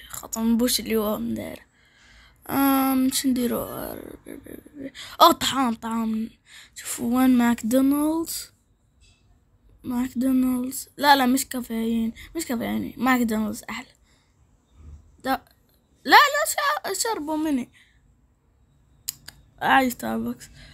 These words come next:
أظن ماكدونالدز، ماكدونالدز. أيوة، ماكدونالدز. شوف مكانه. أهو. آه، لا، ما هوش الأبيض، هو.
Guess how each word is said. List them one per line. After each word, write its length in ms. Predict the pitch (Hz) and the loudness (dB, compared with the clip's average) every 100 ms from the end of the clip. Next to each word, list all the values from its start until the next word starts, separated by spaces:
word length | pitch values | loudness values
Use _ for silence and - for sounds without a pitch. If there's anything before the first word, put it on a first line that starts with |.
| - | -8
أظن 380 | - 262 285 320 | 0 2 4 6
ماكدونالدز، 600 | 285 240 - 214 214 214 | 4 2 -2 -8 -8 -6
ماكدونالدز. 600 | 240 220 - 208 214 - - - - - | -6 -6 -10 -10 -10 -10 -20 -20 -20 -18
أيوة، 120 | - - | -14 -12
ماكدونالدز. 400 | - - - - - - - - - - - _ - - - - - | -12 -16 -20 -20 -20 -20 -20 -20 -20 -20 -20 _ -20 -20 -20 -12 -6
شوف 220 | 247 - | -6 -2
مكانه. 540 | 233 - 247 240 247 302 - - - - _ _ 247 | -4 -2 -2 0 0 -2 -8 -20 -20 -20 _ _ -10
أهو. 240 | 233 226 - - _ _ - - | -6 -6 -8 -20 _ _ -20 2
آه، 100 | - | 6
لا، 160 | 240 320 | 8 6
ما 120 | 294 | 4
هوش 360 | 294 320 - 285 - _ | 0 -2 -6 -12 -18 _
الأبيض، 500 | 262 311 285 254 226 | -6 -4 -4 -4 -4
هو. 360 | 240 269 339 339 | -4 -4 -4 -6